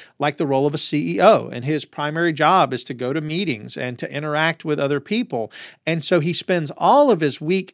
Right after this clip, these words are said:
doing those things, and he doesn't spend the time preparing to preach the word. And when it comes time to preach the word, he's either relying on other people, which can sometimes get into the area of plagiarism, and we're gonna talk about that,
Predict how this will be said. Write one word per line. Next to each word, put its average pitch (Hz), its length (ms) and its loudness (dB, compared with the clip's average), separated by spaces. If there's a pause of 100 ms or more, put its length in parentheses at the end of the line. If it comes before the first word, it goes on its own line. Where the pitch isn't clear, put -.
doing 139 400 0
those 240 400 4
things, 127 440 -4 (280)
and 143 140 -6
he 147 80 -6
doesn't 240 500 2
spend 175 380 -2
the 156 80 0
time 156 480 -2
preparing 156 840 -2
to 147 120 -6
preach 175 480 -4
the 143 120 -4
word. 139 520 0 (280)
And 165 160 -4
when 175 100 -2
it 175 100 -6
comes 165 320 -4
time 233 460 0
to - 140 -8
preach - 360 -4
the 143 100 -4
word, 165 360 2
he's 175 300 -4
either 202 380 2
relying 175 680 2
on 147 260 -2
other 226 300 6
people, 202 640 -2 (420)
which 160 380 -2
can 143 160 -2
sometimes 156 500 2
get 147 160 2
into 139 220 -4
the 139 140 -4
area 143 260 2
of 123 260 -8
plagiarism, 151 680 2
and 120 80 -6
we're 117 100 -8
gonna 120 140 -6
talk 151 260 0
about 120 300 -4
that, 156 420 2